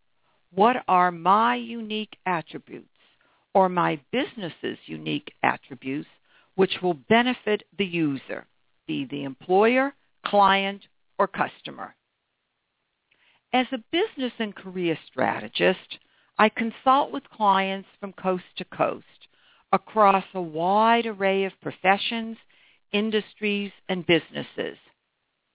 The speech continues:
For each client, I create a custom brand. All my clients have a one-of-a-kind brand,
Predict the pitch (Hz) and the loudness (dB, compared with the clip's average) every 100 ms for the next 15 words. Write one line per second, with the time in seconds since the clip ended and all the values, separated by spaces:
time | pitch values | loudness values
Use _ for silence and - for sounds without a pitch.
0 | _ _ _ 240 - 294 480 - - 196 | _ _ _ -6 -2 -2 -2 -8 -4 2
1 | 170 151 147 147 156 _ _ _ 196 226 | 4 4 0 -6 -8 _ _ _ -2 -2
2 | 226 240 214 190 185 190 - 170 160 - | -2 -8 2 4 4 0 -4 -6 -6 -4
3 | 202 196 - 214 190 151 131 92 71 - | -2 -2 -8 -10 -6 -2 -2 -2 -12 -16
4 | _ _ _ _ _ _ _ - 170 226 | _ _ _ _ _ _ _ 2 6 6
5 | 262 285 277 - 202 160 160 160 160 _ | 4 0 -2 -2 0 2 0 -2 -8 _
6 | _ _ - 185 156 147 151 _ 170 151 | _ _ -6 -2 -2 -2 -8 _ -2 -2
7 | 131 147 214 254 247 - 180 185 180 180 | -2 0 0 0 -4 -6 -2 -2 -2 -6
8 | - 143 - - | -4 -2 -4 -10